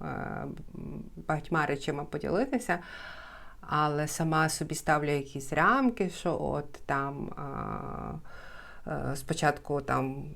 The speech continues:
зроблю щось і буду готова, чи там підготуюся більше. Але я зрозуміла, що, м, вчора, коли, м, дозволила собі, е,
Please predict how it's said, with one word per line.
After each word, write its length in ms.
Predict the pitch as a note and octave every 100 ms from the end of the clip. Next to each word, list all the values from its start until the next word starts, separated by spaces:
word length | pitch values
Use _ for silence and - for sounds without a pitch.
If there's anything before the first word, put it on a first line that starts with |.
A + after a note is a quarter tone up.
| - - - -
зроблю 340 | D3+ C#3+ C#3+
щось 580 | - G3 G#3+ G#3+ G#3+ -
і 500 | D#3 D#3 D#3 D3+ D3+ -
буду 320 | C#3+ D#3 D3
готова, 800 | C#3 D#3+ F3+ G3+ G3 F3+ E3+ E3+
чи 180 | E3+ -
там 180 | B2+ C3
підготуюся 840 | - E3 E3 A3 G#3 F#3+ F#3 E3+
більше. 640 | E3 E3+ E3 D#3 - D#3 -
Але 220 | E3 E3+
я 180 | E3+ G#3
зрозуміла, 760 | A3 G#3+ G#3 F#3+ G3+ G#3+ G#3 G3
що, 300 | F#3 - F#3
м, 920 | F#3 F#3+ F#3 G3 F#3 E3 F3 E3+ D#3+
вчора, 460 | D#3+ - F#3+ F#3 E3+
коли, 600 | E3+ E3 E3+ E3+ E3 D#3+ - - D#3
м, 600 | D3+ C#3+ - - - -
дозволила 640 | E3 D#3 E3 F3+ E3 D#3
собі, 580 | D#3 E3 D#3+ E3+ E3+ E3+ - - - - - - -
е, 500 | D3 D3 C#2+ C#2+